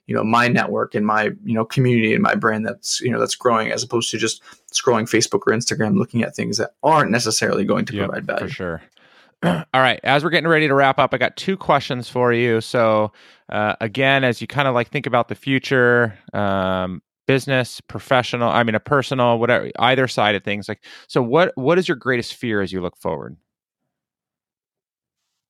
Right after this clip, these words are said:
Speaker 1: Hmm. My greatest fear is probably being too proud, um,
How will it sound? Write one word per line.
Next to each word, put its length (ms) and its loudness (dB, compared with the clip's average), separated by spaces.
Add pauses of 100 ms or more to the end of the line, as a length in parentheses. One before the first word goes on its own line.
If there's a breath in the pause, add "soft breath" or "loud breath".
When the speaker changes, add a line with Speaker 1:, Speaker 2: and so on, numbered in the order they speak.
(560)
Speaker 1:
Hmm. 240 4 (1300 loud breath)
My 140 4
greatest 380 4
fear 340 4
is 600 2 (480 loud breath)
probably 500 0
being 400 2
too 200 0
proud, 580 0 (1000)
um, 540 -4